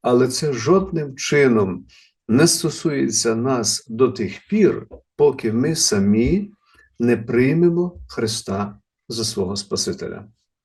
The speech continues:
І святий Павло спростовує подібну думку і каже, що це Бог вибрав нас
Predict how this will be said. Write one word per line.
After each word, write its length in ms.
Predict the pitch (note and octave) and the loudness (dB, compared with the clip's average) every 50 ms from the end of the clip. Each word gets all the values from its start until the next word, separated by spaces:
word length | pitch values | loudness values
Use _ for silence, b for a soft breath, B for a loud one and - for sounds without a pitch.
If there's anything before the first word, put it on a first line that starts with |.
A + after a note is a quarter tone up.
| _ _ _ _ _ _ _ _ _ _ _ _ _ _ _ b b b b b b b _ _ _ _ _ _ _ _ | _ _ _ _ _ _ _ _ _ _ _ _ _ _ _ b b b b b b b _ _ _ _ _ _ _ _
І 80 | C3 B2 | -2 -2
святий 340 | - - C3 C3 - F3+ | 2 0 0 2 2 0
Павло 640 | F#3+ - D3 A#2+ A#2+ A#2 A#2 A#2 B2+ D3+ D#3+ - _ _ _ _ _ _ _ _ _ _ _ | 0 0 0 0 2 2 4 2 2 2 -2 -8 _ _ _ _ _ _ _ _ _ _ _
спростовує 960 | - - - - - E3+ F3+ F3+ - - - - F3 D#3+ C3+ A#2+ A#2 A2 A2 A2+ | -10 -10 -10 -6 0 2 2 2 0 -2 2 4 6 6 6 4 4 4 2 0
подібну 540 | A2+ A#2 A#2+ G#2+ A2+ A#2 G#2+ G2+ G#2 G2 F2+ | 0 -2 -4 -2 0 -2 -2 -2 -4 -4 -4
думку 540 | D#2+ F#2 F#2 F#2+ A#2 B2 - G3+ A3+ A3+ - - _ _ | -2 -4 -4 -4 -4 -4 -4 -4 -4 -4 -6 -14 _ _
і 100 | D#3+ C#3+ | -10 -6
каже, 420 | C3 - - - - - - - _ _ _ _ _ _ _ _ _ _ _ _ _ | -2 0 0 0 0 -4 -6 -10 _ _ _ _ _ _ _ _ _ _ _ _ _
що 320 | - - - - - B2+ A2+ | -12 -12 -12 -4 -4 -4 -2
це 260 | A2 - - B2+ A#2 | -2 -2 -2 -2 -2
Бог 760 | A2 G#2 - E3 F3+ D#3+ A2+ F#2+ E2+ - - - - _ _ _ _ _ _ _ | -4 -4 2 4 4 4 4 0 -2 -6 -10 -12 -14 _ _ _ _ _ _ _
вибрав 760 | A2+ G#2+ F#2 F2 A2 D3+ E3+ F3 D#3+ - A#2+ A2+ A2 G2+ F#2+ | -14 -12 -8 -4 2 6 6 6 6 4 0 0 0 0 -2
нас 640 | F#2 F#2 G2 G2+ A2 C3 D#3 - - - - - _ | -4 -4 -4 -2 -4 -4 -4 -4 -4 -4 -6 -8 _